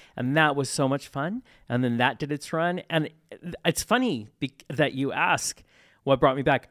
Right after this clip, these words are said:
I actually got su-, a surprise phone call from a, uh, musician producer friend of mine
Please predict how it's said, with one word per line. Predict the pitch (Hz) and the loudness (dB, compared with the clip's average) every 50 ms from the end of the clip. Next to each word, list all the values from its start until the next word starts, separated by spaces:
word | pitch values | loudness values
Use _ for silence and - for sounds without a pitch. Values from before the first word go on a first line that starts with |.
| - | 0
I | - 165 170 | 4 6 6
actually | 175 180 - - 214 185 151 | 6 4 2 2 0 0 0
got | - - 156 151 139 - - | 2 2 4 4 4 2 0
su-, | - - 131 - - | -4 -4 -4 -4 -2
a | 143 135 | -4 -4
surprise | - - - - 170 170 160 - - | -2 -4 -4 0 2 2 2 0 0
phone | - 175 175 | 0 0 0
call | 156 - 131 117 113 107 110 | 0 0 2 2 2 2 0
from | - - - 120 117 117 113 113 110 - - | -2 -4 -2 -2 0 0 -2 -4 -6 -8 -10
a, | 120 123 120 110 101 101 98 - - | -8 -8 -6 -6 -6 -8 -10 -12 -14
uh, | - - - - - - - - | -14 -14 -14 -14 -16 -18 -16 -10
musician | - 143 139 147 131 160 156 143 - - 135 127 123 107 - | -4 -2 0 0 0 0 -2 -4 -2 -4 -4 -2 -2 -4 -6
producer | - - 139 170 196 - 160 | -8 -6 -4 -4 -4 -4 -6
friend | - - 120 107 | -8 -6 -6 -4
of | 110 | -4
mine | 107 107 110 104 | -6 -8 -8 -10